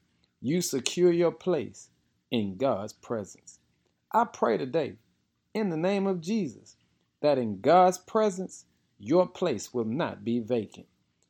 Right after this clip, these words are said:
You see, as his child, you have a place in his presence. And my prayer is, is that your place will not be vacant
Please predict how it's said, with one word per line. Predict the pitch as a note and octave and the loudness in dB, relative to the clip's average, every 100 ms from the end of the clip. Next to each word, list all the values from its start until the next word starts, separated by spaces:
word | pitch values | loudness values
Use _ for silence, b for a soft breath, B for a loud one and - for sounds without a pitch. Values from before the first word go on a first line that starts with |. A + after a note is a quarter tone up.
| - | -8
You | |
see, | - F3 | 4 6
as | D#3+ | 6
his | D#3+ C#3+ | 2 -2
child, | - F3+ B2+ G2 - _ _ _ - | 4 4 4 -2 -18 _ _ _ 0
you | G#3 | 2
have | F3 | 4
a | C3 | 0
place | - - F#3+ F3 - - - _ _ - | -4 -4 -2 -2 -8 -18 -20 _ _ -6
in | G3 G3+ | 0 2
his | G3 | 2
presence. | - A3 G#3 B2+ - - _ _ _ _ - | 0 0 0 -2 -16 -20 _ _ _ _ -12
And | F#2 F2 | -10 -6
my | A2+ D3 | 2 2
prayer | D3+ - E3+ D#3+ E3 | 2 -2 0 2 2
is, | F3 A#2 - _ _ _ _ | 0 0 -8 _ _ _ _
is | A#2+ G2+ | -10 -6
that | A2+ G#2+ | -6 -6
your | G2+ G#2 D#3 F3 | -6 4 4 4
place | - G3+ D#3 G2 - _ _ _ _ | 0 0 0 -6 -20 _ _ _ _
will | A#2 A2 | -4 -4
not | G#2 C#3 C#3+ C#3 | 0 2 2 0
be | D3+ | -4
vacant | B2+ D#3 C3+ - - | -2 -2 -2 -4 -20